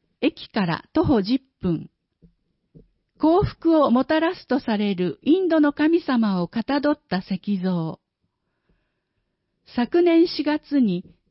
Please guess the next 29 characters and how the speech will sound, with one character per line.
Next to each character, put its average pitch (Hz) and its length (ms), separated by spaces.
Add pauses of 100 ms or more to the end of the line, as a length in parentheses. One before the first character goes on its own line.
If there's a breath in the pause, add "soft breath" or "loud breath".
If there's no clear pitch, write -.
在 277 440
大 262 220
阪、 - 540
神 277 320
戸、 165 260 (100)
イ 311 160
ン 339 100
ド 226 160
総 311 320
領 320 300
事 311 160
館 220 260
か 185 160
ら 170 220
寄 - 160
贈 285 240
さ 269 160
れ 233 120
た 208 180
も 190 180
の。 170 180 (1900)
五、 208 300 (400)
屋 302 180
根 370 140
の 285 160
な 247 160
い 208 140
博 240 300
物 240 140